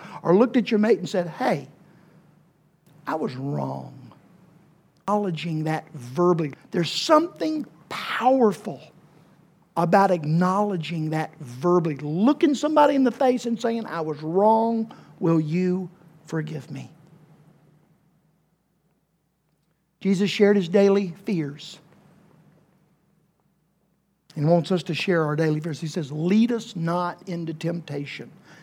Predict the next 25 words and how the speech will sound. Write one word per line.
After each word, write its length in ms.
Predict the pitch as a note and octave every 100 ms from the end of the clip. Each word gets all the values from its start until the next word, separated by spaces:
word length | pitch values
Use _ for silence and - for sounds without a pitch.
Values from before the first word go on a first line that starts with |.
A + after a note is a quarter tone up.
| -
And 80 | B3+
that 140 | C#4+
word 240 | A#3 A3+ F#3+
temptation 540 | F#3+ F#3+ E3+ F3 F3
was 140 | E3 D3
a 20 |
very 240 | D#3 E3
generic 580 | D3+ D3 D#3 E3 E3+ E3
word 380 | F3+ F3 F3 D#3+
that 140 | D#3
could 180 | D#3 C#3+
mean 300 | E3+ F3+ F3+
and 100 | D#3+
was 140 | E3
translated, 720 | - F3+ F3+ E3 F3+ F3+ F3 - - - - - _ _ _
"Lead 340 | - G3 G#3+ G#3
us 140 | -
not 340 | G#3+ G3+ G#3 A3+
into 280 | F3+ F3
daily 460 | E3+ D3+ F#3 F3+ E3
battles, 1000 | A#2+ A#2+ F3 G3+ C4 C4 C4 B3+ - - _ _ _ -
daily 380 | G3 G3+ F#3 C#3
trials, 1040 | - - B3 A3 A#3 A#3+ B3 A3+ - - - - -
daily 420 | D3+ G3 G3 F#3+ D#3+
attacks, 1040 | C#3 - - C4+ C#4+ - - - -